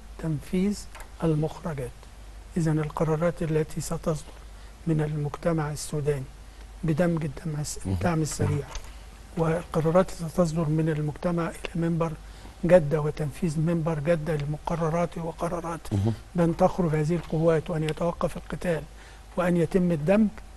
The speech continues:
Speaker 1: أعتقد أن هذا هناك أمل كبير في أن تسير الأمور إلى نحو الأمن والاستقرار.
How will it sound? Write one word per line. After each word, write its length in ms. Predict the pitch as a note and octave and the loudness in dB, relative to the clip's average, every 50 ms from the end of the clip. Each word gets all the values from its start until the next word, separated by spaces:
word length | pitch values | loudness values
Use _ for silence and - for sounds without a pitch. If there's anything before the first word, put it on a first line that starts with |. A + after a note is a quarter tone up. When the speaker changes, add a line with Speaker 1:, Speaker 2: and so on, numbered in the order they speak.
| - - - - - - - | -18 -18 -18 -18 -10 -4 -2
Speaker 1:
أعتقد 400 | - D#3 - G3+ F#3 - F3 E3 | 0 2 4 4 2 2 0 -2
أن 100 | D#3 D3 | 0 0
هذا 320 | D3+ D3+ F3 F3+ D#3+ E3 | 2 2 2 2 2 0
هناك 400 | C#3 C3 D3+ D3 D#3+ E3 D#3 - | 0 0 0 0 0 0 0 0
أمل 220 | E3+ D#3+ E3 D3 C#3+ | -2 0 0 -2 -2
كبير 340 | - D#3+ C#3+ D#3+ F#3+ G3+ - - - - - - - - - - | -4 -2 0 2 0 0 0 -4 -12 -16 -18 -18 -18 -10 -6 -4
في 120 | G#3+ - | -2 0
أن 100 | D#3+ D#3 | 0 -2
تسير 360 | - D#3+ C3+ - F#3+ F3+ E3 | -2 -4 -2 0 0 0 0
الأمور 360 | D#3 - - D3+ D3+ D#3+ E3 D#3 - - - - - - - - - - - | 0 -2 -2 -2 -2 -2 -2 -6 -8 -14 -18 -18 -18 -18 -18 -16 -8 -2 0
إلى 220 | E3+ D3+ D#3+ D3 | 0 2 2 2
نحو 340 | D3+ D#3+ - - - F3+ E3+ | 2 0 0 -2 -6 -6 -6
الأمن 320 | D3+ F#3+ - F3 E3 D#3 | -6 -6 -4 -2 -2 -2
والاستقرار. 580 | D#3 D3+ C#3+ C#3+ - - - - - D3+ C#3 | -2 -2 -4 -6 -8 -8 -10 -10 -10 -10 -10